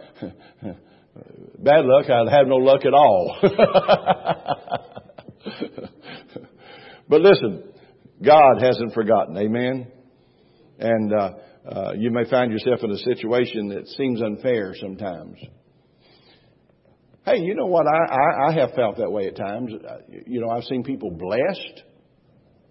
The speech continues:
and it doesn't look like I'm as blessed. I said, "God, this ain't fair." I heard him cuss the other day.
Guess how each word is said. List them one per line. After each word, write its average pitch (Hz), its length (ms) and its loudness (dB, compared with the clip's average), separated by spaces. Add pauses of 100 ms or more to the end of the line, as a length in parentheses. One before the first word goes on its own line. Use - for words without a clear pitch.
(960)
and 123 220 -8
it 117 120 -8
doesn't 127 200 0
look 127 200 -6
like 143 200 4
I'm 185 220 -2
as 147 120 -4
blessed. 269 640 -6 (1000)
I 277 60 -10
said, - 140 -12
"God, 453 200 -6
this 494 160 -4 (100)
ain't 359 140 -10
fair." 370 420 -8 (1500)
I - 160 -6
heard 202 220 -2
him 190 220 -2
cuss 311 360 -2
the 110 120 -8
other 85 160 -12
day. - 400 -16